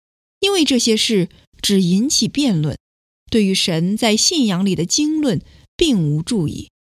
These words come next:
你必须知道什么该忽略，什么该回答。我之所以告诉你们这些，是因为我希望你们每一个人都行在神的大能中。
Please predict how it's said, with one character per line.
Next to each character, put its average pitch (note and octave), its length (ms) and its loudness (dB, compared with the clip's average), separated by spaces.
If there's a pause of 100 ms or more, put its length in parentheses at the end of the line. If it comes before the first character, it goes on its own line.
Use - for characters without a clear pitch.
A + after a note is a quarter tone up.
(720)
你 G3+ 120 4
必 G3+ 160 2
须 G#3 180 -2
知 G#3+ 180 -2
道 F#3+ 360 -2 (160)
什 - 240 0
么 B3+ 140 0
该 D4 180 -2
忽 D#4 280 -2
略， A3+ 260 -2 (120)
什 - 200 -2
么 E3+ 100 0
该 F3 200 -2
回 - 220 -4
答。 - 280 -6 (840)
我 C4+ 120 4
之 F4+ 220 0
所 B3 180 0
以 G3+ 80 2
告 F#3 240 0
诉 F#3 180 -2
你 E3 100 0
们 D3+ 140 -2
这 E3+ 160 -2
些， D#3+ 380 -2 (400)
是 - 220 0
因 D#4+ 240 0
为 A3 240 0
我 F#3+ 140 2
希 - 240 0
望 G#3+ 220 0
你 F#3 60 0
们 E3+ 320 -2
每 F#3+ 240 0
一 F#3 160 2
个 C#4 200 -2
人 E3+ 260 0
都 G3+ 140 0
行 D#3+ 320 0
在 E3+ 200 -2
神 D#3 220 -2
的 E3+ 80 -2
大 E3+ 220 -4
能 A2+ 220 -6
中。 D3 240 -4